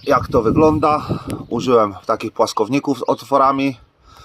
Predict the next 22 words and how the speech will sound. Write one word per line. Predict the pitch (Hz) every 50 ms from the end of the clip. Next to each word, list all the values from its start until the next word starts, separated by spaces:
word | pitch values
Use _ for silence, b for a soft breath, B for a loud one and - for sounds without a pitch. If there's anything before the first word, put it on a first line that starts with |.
| b b b
żeby | - - 117 -
przykręcić | - 117 - - 123 113 110 113 104
po | - 104
prostu | 110 110 107 - -
ten | 117 110
siłownik | 101 - 110 107 107 101 95 95
do | 92 123 131
płaskowników | - - 143 139 - - 139 123 131 131 - - 135 123 117 - - - - -
i | 120 131
te | - 135 113
płaskowniki | - 117 113 - - 110 98 113 117 - - 113
przykręciłem | - - 101 - 104 101 95 - 113 110 101 92
tutaj, | 110 104 - 101 101 95 - - B B B B B
przynitowałem | B - - 127 127 123 - 113 104 104 110 110 107 107 101 95
tutaj | - 101 - 104 101 95 90 - _
właśnie | - 104 101 101 - - 98 98 95 90 - _ _ b b b b b b b b -
do | 104 104
tej | - 107 101
blachy. | 90 98 92 92 - - 85 - - - - - - - - - - - - - - B B B B B B B B B - - -
A | 113 113
więc | 120 117 107
tak, | - 120 107